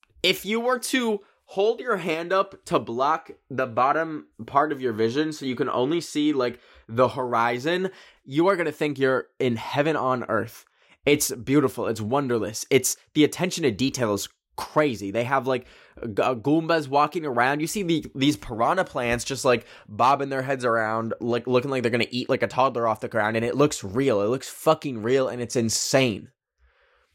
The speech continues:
Then you take your hand down, and you see the population of a small country gathered in, like, an acre.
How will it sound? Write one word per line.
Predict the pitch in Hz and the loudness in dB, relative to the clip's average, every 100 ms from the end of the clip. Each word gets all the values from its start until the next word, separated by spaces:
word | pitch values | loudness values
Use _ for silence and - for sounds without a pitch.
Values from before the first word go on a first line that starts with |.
| _ | _
Then | 117 | 2
you | 110 | 2
take | 101 117 101 | 0 -2 0
your | 101 | -2
hand | 120 214 208 | 2 2 2
down, | 120 101 104 117 - _ _ _ _ _ _ - | 0 0 -2 -4 -10 _ _ _ _ _ _ -8
and | - 131 | -2 0
you | 127 | 0
see | - 143 135 - - | 0 0 -2 -4 -8
the | |
population | 131 156 139 143 175 - 139 139 - - - - | 0 2 2 2 2 2 0 0 -8 -18 -6 2
of | 147 135 123 - | 4 4 0 0
a | 143 | 2
small | 139 - - 123 139 147 151 156 156 - _ _ _ _ _ _ - | 2 0 -6 0 4 6 6 4 -2 -8 _ _ _ _ _ _ 4
country | - 233 226 131 113 113 135 - _ - _ _ 127 | 8 8 6 -2 -2 -2 -6 -14 _ -20 _ _ -4
gathered | 120 147 175 165 139 | 2 4 6 4 2
in, | 139 | 0
like, | 135 131 127 _ _ _ _ - | 0 0 -2 _ _ _ _ 0
an | 143 - | 0 2
acre. | 151 139 110 101 | 0 2 -2 -4